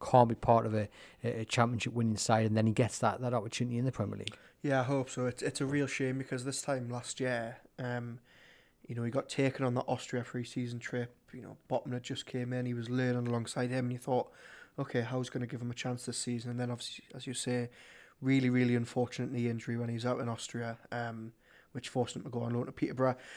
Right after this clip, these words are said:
Speaker 2: I think for what, you know, for what Wigan and Peterborough and teams like that need, he's absolutely perfect. He's got experience of winning League One countless times. I think he's won it with both clubs. He's got, you know, many promotions under his belt. Um, it's just a real shame it didn't work out for him. But I think, again, it's,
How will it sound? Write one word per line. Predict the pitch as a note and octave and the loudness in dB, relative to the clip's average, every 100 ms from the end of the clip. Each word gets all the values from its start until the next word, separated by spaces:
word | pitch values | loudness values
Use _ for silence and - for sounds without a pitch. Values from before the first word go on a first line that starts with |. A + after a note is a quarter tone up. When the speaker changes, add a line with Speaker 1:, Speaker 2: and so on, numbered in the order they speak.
| - | -6
Speaker 2:
I | C3+ | -4
think | B2+ G3 F#3+ | 2 2 4
for | F3 | 4
what, | D#3 D3+ | 6 4
you | C3+ | 2
know, | B2 A2+ | -4 -6
for | - | -4
what | C#3+ D3 | 2 4
Wigan | C3+ C#3 C3+ | 6 6 6
and | B2 | 0
Peterborough | - - B2 B2 | 0 -2 0 -2
and | A#2 - | -2 -4
teams | C3+ B2 | -4 -2
like | - | -2
that | B2+ - | -2 -2
need, | C3+ A#2+ | -2 -2
he's | A#2 B2+ | -2 -4
absolutely | B2+ - - | -6 -10 -16
perfect. | - C3 B2+ B2 - | -4 -2 -2 -8 -10
He's | B2 | -8
got | C3+ - | -6 -6
experience | - - C3 B2+ A#2+ | -8 -4 -2 0 -2
of | B2+ | -4
winning | B2 A#2+ A2+ - - - - | -2 -2 -2 -8 -20 -20 -10
League | B2+ C3 B2 | 0 2 2
One | B2+ B2+ | 2 2
countless | B2 - C3+ - - | 0 -2 -2 -4 -6
times. | B2+ C3 | -4 -4
I | B2+ | -6
think | C#3 - | -10 -12
he's | A#2 | -8
won | B2 | -8
it | B2+ | -8
with | A#2+ | -8
both | D3+ B2 - | -6 -6 -6
clubs. | C3+ C3 | -6 -6
He's | A#2 | -8
got, | - B2 - | -8 -8 -8
you | - | -10
know, | A#2+ A#2+ - | -8 -8 -6
many | C3+ D3 C#3 | 0 2 2
promotions | - C3 B2 - | 0 -2 0 -2
under | B2 B2+ | -2 -2
his | A#2+ | -2
belt. | C#3+ C3+ - - - - - - - | 2 2 2 -6 -20 -20 -20 -20 -6
Um, | - A#2+ A#2+ A#2 B2 - _ _ _ _ | 4 6 6 4 0 -6 _ _ _ _
it's | - - | -10 -4
just | C3 - | 0 2
a | |
real | B2 B2 C3 B2 | 2 2 2 2
shame | - B2+ A#2+ | 0 0 0
it | B2 | 0
didn't | B2 | -4
work | C#3+ A2+ - | -4 -6 -4
out | C3 - | -6 -6
for | B2+ | -10
him. | A2+ | -4
But | B2 | -4
I | |
think, | A2+ C3+ - | -2 -4 -4
again, | A#2 B2+ A#2 | -2 0 0
it's, | - - | -4 -8